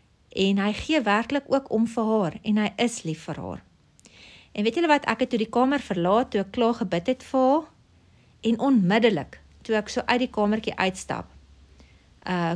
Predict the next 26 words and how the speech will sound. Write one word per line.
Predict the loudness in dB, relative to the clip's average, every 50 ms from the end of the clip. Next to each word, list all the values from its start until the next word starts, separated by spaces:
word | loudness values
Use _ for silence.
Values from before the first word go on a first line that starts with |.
| -4 -6
toe | -6 -2 2
kom | 4 4 4 4
daar | 4 2 2 0
so, | -2 -6
so | -6 -4 -4 -4
stemmetjie | -2 0 0 2 2 0 0 0 -2 -2
by | 0 -2
my | -2 -2 -2
op | -4 -4 -4
wat | -6 -8 -6 -6
vir | -6 -4
my | -4 -4 -4 -6
sê, | -6 -4 -2 0 0 2
"Maar | 0 0 -2 -4 -6 -8 -14 -20 -20 -20 -20 -20 -20 -20 _ _
jy | 0 2 4 4
het | 4 2 0
verkeerd | -4 -8 -4 0 2 2 2 0 -2
gebid. | -8 -8 -8 -8 -12 -14 _ -20 -20 -20 _ _ _ _ _ _ _ _ _ _ _ _ _ -20 -20 _ _ -4
Die | -2 -2 -2
vrou | 0 4 4 6 6 6
is | 2 -2 -4
reguit | -4 -8 -2 4 4 4 4 4 2 0 0
op | 0 0 2
pad | 2 2 2
hel | 2 4 4 4 4 2 2
toe, | 0 0 0